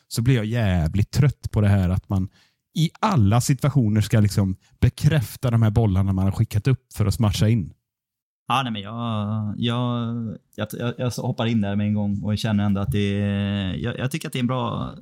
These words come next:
Speaker 2: det är en bra vinkel du har. Vi har pratat om det här tidigare, att, eh, det är, det är höga krav på United. Och det är ju, det är ju, vi har hög fallhöjd från saker som har hänt, hänt tidigare, saker vi har lyckats med tidigare i vår, vår nutidshistoria. Eh, och då är liksom måttstocken svår att mäta sig mot.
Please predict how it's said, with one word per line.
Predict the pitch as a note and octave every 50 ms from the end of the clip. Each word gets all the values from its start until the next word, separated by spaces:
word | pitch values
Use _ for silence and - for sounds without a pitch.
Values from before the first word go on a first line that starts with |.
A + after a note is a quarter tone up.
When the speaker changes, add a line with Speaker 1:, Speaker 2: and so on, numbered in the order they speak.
| - -
Speaker 2:
det | - A#2
är | A#2+
en | A#2+
bra | A#2 C3 B2+
vinkel | A#2+ B2 A#2 - A#2+
du | A2 A2+
har. | A#2 A2+ A2+ A2+
Vi | G#2+ A2
har | G#2+
pratat | - B2+ A#2+ - -
om | A#2 A2+
det | A2+
här | G#2+
tidigare, | - - A2+ G2+ G#2+ G#2+ G2+ G#2 G#2
att, | G2+ - _ _ -
eh, | G#2 G2+ G2 G2+ G2+ G2+ G2+ G2+ F#2+ - - - - - - - - - _
det | - C3 C#3
är, | C3
det | C3 C3+ C3+
är |
höga | C3 D#3+ D#3 B2+ A2+ A#2+
krav | - B2+ B2+ C3+
på | - C#3
United. | A2+ G#2 G#2 - - A2 - - - -
Och | - G#2+
det | A2+
är | A2+ A2+ A2
ju, | G#2+ A2 A2 A2 A2 A2 A2
det | - A2+
är | A2+
ju, | A#2 A#2 A2+ A2+ A2
vi | G#2 A2+
har | A2+ A#2 A#2
hög | A2+ B2 A#2 A2+ G#2+ -
fallhöjd | - B2 A2+ G#2+ G2+ A#2 A#2+ A2+ G2+
från | - A2+ G2+
saker | - G#2+ G#2 -
som | - G#2 G2+
har | G2+
hänt, | G#2+ G#2+ G#2 G2+ - - - - - - - _ -
hänt | D3 A#2 A2 G#2 - - -
tidigare, | B2 A2 G#2 A2 A2 A2
saker | G#2 - A2 G#2 - A2
vi |
har | G#2+ G2+
lyckats | G#2+ - - G#2 - -
med | G#2+ G#2
tidigare | - A2+ G#2 G2+ G#2 G2+ G2+ G2+
i | G2+
vår, | G2+ G2+ G2+ G2+ G2+ G2+ G2 - _
vår | - G2+ G2 G2 G2 F#2 F#2+ - - _ _
nutidshistoria. | G#2 A2 A2 A2 G#2 G2 - A2 F#2+ - G#2+ G#2 - A2 G#2 G2+ G#2 G#2+ G#2 G2+ G2+ G#2+ A#2+ - G2+
Eh, | G2+ G2 G2 G2 G2 G2 G2 G2 E2+ -
och | G2 G#2
då | G#2 A2 G#2+ G#2+ G#2+ G#2+ - -
är | G#2 G#2 G2+ G2+ F#2+ G2 G2
liksom | G2+ G#2 - G#2+ G#2
måttstocken | A2 G#2+ - - - - G2+ - _ - F#2 F#2+ G2 -
svår | - G#2 A2+ A#2+ G#2+
att | G2+
mäta | A#2 A2 - - - C3+
sig | - -
mot. | B2+ B2 C3+